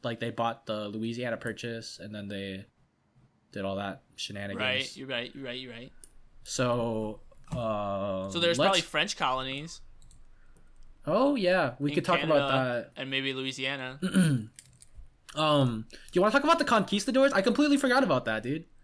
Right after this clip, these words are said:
Speaker 2: Yeah, well, they were around the same time as all, they were probably during this time too.
Speaker 1: Yeah,
Speaker 2: I don't,
Speaker 1: you wanna
Speaker 2: I don't know that they were involved in slave trade, but they definitely were, like,
Speaker 1: Hundred percent.
Speaker 2: raping fucking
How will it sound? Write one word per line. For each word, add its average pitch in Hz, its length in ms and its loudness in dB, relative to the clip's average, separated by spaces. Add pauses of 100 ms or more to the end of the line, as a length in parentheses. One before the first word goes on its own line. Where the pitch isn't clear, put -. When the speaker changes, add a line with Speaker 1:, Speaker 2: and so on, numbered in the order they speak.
(580)
Speaker 2:
Yeah, 143 440 2
well, 135 440 -2 (440)
they 156 100 2
were 147 220 0
around 131 240 2
the 131 40 -10
same 131 240 -4
time 139 280 -4
as 135 80 -10
all, 135 180 -6
they 160 100 2
were 151 100 4
probably 151 260 0
during 131 240 -10
this 123 100 -10
time 131 240 -6
too. 131 380 -6 (560)
Speaker 1:
Yeah, 156 200 4
Speaker 2:
I - 40 6
don't, 135 180 2
Speaker 1:
you 185 100 4
wanna 220 140 6
Speaker 2:
I 160 40 2
don't 190 120 2
know 185 120 2
that 170 120 0
they 165 140 0
were 156 100 0
involved 151 380 2
in 135 100 -6
slave 147 300 -4
trade, 123 460 -6 (180)
but 123 340 -6
they 139 140 2
definitely 151 360 -4
were, 196 140 2
like, 127 160 2
Speaker 1:
Hundred 120 140 -4
percent. 110 120 -12 (340)
Speaker 2:
raping 135 560 -4
fucking 127 600 -12